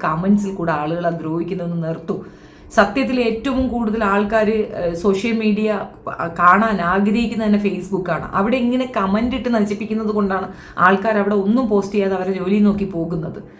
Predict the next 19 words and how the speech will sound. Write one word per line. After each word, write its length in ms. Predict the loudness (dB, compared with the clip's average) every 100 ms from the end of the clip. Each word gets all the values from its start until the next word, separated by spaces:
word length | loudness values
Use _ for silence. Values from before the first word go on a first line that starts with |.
| -20 -2
മറ്റ് 320 | 2 2 0
മീഡിയങ്ങളൊന്നും 680 | 0 2 2 2 2 2 2
ആരും 180 | 0 0
ഉപയോഗിക്കാൻ 580 | 0 0 0 0 -2 -2
പഠിച്ചു 340 | 2 2 0
വരുന്നതല്ലേ 480 | -2 -2 0 0 0
ഉള്ളൂ. 140 | 0
ഇപ്പൊ 100 | 0
ഈസി 440 | 2 2 2 2 0
ആയിട്ട് 240 | 0 -2
കിട്ടുന്നത് 400 | -4 -2 -2 -2
Facebook-ആണ്. 520 | -2 -2 -2 -4 -4
അതിനിങ്ങനെ 580 | -2 -2 0 0 2 0
നശിപ്പിക്കാതിരിക്കൂ. 880 | 0 -4 -6 -6 0 2 2 -2 -8 -12 -18 -20 -16 -2
നമുക്ക് 240 | 0 2
ഈ 380 | 0 -2 0 -2
റിസൾട്ടൊക്കെ 560 | 0 0 0 0 0 -2
കിട്ടാൻ 400 | -2 -2 0 0
വളരെ 720 | 2 6 6 6 4 2